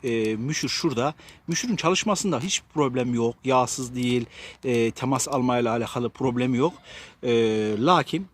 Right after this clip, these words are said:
kolun boşluğundan kaynaklı sorunumuz var. Hadi çözelim.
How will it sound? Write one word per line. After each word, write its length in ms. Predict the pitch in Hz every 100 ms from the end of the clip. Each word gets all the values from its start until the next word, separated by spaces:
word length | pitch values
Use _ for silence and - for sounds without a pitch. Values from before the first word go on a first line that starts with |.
| -
kolun 420 | 170 143 113 104
boşluğundan 580 | 120 143 - 151 143 120
kaynaklı 760 | 98 - 139 117 - 123 135 151 _ _
sorunumuz 680 | - - 139 113 110 131 127
var. 120 | 104
Hadi 180 | - 113
çözelim. 340 | 110 107 104